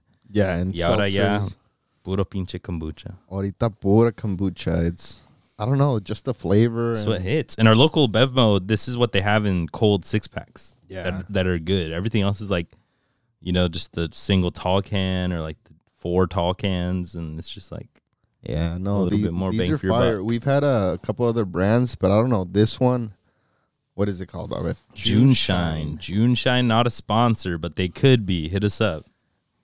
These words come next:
Speaker 1: Yeah, this
Speaker 2: Sí
Speaker 1: one's
Speaker 2: está
Speaker 1: fire.
Speaker 2: bueno. Está buena la
Speaker 1: Definitely.
Speaker 2: cosa.
Speaker 1: Está buenita.
Speaker 2: Yeah, this one is, uh, flavor P O G, pog. Ay.
Speaker 1: Ay, güey, ¿qué es
Speaker 2: Ay,
Speaker 1: eso?
Speaker 2: eso no. Oh, don't look that up, kids.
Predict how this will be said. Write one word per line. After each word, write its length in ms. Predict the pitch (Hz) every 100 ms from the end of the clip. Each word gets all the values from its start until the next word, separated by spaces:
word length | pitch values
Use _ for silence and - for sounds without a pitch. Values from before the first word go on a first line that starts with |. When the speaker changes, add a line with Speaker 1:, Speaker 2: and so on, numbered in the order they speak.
| 90
Speaker 1:
Yeah, 240 | 104 104 85
this 220 | 87 85
Speaker 2:
Sí 40 |
Speaker 1:
one's 180 | 95 92
Speaker 2:
está 180 | - 95
Speaker 1:
fire. 80 | 85
Speaker 2:
bueno. 300 | 85 92 80
Está 320 | - 98 92 87
buena 240 | 92 101
la 80 | 90
Speaker 1:
Definitely. 60 |
Speaker 2:
cosa. 340 | 92 95 - - _ _ _ _ _ _ _ _ -
Speaker 1:
Está 80 | 90
buenita. 520 | 90 90 87 - 90 _ _ _ _
Speaker 2:
Yeah, 160 | - 82
this 180 | 82 -
one 120 | 101
is, 300 | 95 92 90
uh, 280 | 92 90 82
flavor 680 | - 95 104 98 104 90 - _ _ _ -
P 280 | 120 131 -
O 240 | 113 117
G, 420 | 107 95 104 107 95
pog. 580 | - 107 107 92 82 85 - -
Ay. 440 | - 101 123 104 - _ -
Speaker 1:
Ay, 200 | 87 98
güey, 240 | 101 101
¿qué 80 | - 113
es 140 | 98
Speaker 2:
Ay, 60 | 117 110
Speaker 1:
eso? 40 | 104
Speaker 2:
eso 200 | 101 113
no. 400 | 101 107 113 95 - _ _ _ _ -
Oh, 200 | 92 95
don't 260 | 85 92 107
look 140 | 110
that 140 | 95 92
up, 120 | 85
kids. 360 | 92 80 -